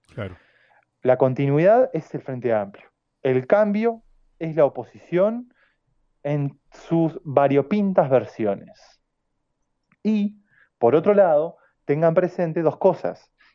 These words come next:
Speaker 2: Que el voto de cualquier ciudadano, no voy a insistir con los del exterior, prometo, el voto de cualquier ciudadano es retrospectivo o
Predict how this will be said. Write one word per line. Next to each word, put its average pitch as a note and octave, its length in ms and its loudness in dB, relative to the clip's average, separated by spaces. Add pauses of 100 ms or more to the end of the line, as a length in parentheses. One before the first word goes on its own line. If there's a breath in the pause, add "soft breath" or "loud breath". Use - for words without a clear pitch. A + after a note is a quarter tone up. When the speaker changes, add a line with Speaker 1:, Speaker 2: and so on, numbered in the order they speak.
(120)
Speaker 2:
Que C#3 80 0
el D3+ 100 2
voto F3 460 2 (720)
de A2 160 -8
cualquier A#2+ 420 2
ciudadano, D#3+ 680 2 (880)
no A2 80 -10
voy B2 100 -4
a B2 40 -8
insistir A2 340 -8
con G#2 100 -6
los G2 120 -4
del G#2 100 -2
exterior, A#2+ 500 -2 (400)
prometo, G#2 500 -2 (440 loud breath)
el C#3+ 120 2
voto E3 240 4
de A2+ 80 4
cualquier B2+ 400 2
ciudadano B2+ 600 2 (220)
es - 300 -8 (340)
retrospectivo D3 1040 -2 (640)
o A#3 300 4